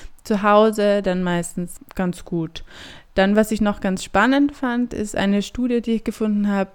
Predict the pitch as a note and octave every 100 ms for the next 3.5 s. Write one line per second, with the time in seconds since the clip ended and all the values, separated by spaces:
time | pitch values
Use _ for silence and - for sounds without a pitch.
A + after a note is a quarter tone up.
0 | - G3+ F#3+ F#3 - F3+ F3+ F3 F3 F3
1 | E3+ - F3 F3+ A3+ C#4+ B3 G3+ G3+ G3+
2 | G3+ G3+ - G#3+ - G#3+ G#3 A3 G3+ G3+
3 | G3+ A3 C#4+ -